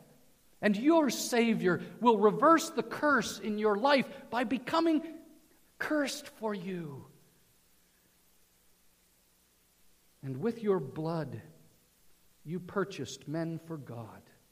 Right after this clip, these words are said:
And my friends, when we come to the surprising ending of the book next week,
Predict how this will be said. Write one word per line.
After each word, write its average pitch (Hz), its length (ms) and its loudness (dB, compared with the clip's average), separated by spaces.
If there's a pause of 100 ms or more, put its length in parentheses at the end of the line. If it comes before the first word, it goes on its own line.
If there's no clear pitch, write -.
(1300)
And 127 80 -10
my 123 100 -8
friends, 120 500 -8
when 127 140 -8
we 131 60 -6
come 165 260 -6
to 147 100 -8
the 135 120 -8
surprising 196 800 -2
ending 160 280 0
of 131 100 -2
the 143 60 2
book 165 320 -4
next 151 400 -10
week, 139 360 -12